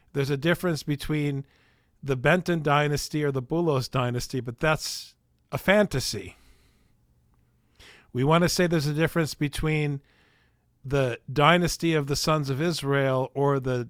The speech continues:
dynasty of the sons of Northern Europe, but that's a fantasy.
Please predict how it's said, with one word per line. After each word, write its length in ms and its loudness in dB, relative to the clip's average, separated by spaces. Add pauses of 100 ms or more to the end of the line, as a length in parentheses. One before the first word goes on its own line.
(100)
dynasty 580 -2
of 200 -2
the 100 -2
sons 340 -2
of 140 -2
Northern 400 -2
Europe, 400 2
but 120 -2
that's 280 0
a 60 0
fantasy. 1000 -2